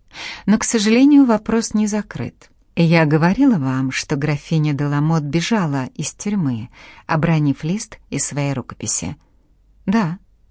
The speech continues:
говорили». Герцогиня приподняла брови. «Вас волнуют её мемуары, не так ли?» Королева скрестила руки на груди. «А если быть абсолютно откровенной,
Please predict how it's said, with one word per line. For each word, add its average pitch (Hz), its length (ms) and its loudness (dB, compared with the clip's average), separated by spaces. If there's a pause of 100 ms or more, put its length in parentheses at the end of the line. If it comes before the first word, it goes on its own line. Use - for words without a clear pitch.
говорили». 175 560 -4 (760)
Герцогиня 160 640 -2
приподняла 139 520 -4
брови. 123 460 -8 (640)
«Вас 160 360 0
волнуют 165 460 2
её 160 200 0
мемуары, 165 680 0 (140)
не 226 120 0
так - 260 -10
ли?» - 140 -14 (920)
Королева 220 400 0
скрестила 185 580 -4
руки 170 240 -4
на 147 100 0
груди. 127 420 -8 (1000)
«А 165 80 0
если 156 340 -2
быть 151 280 -2
абсолютно 147 560 -2
откровенной, 151 800 -2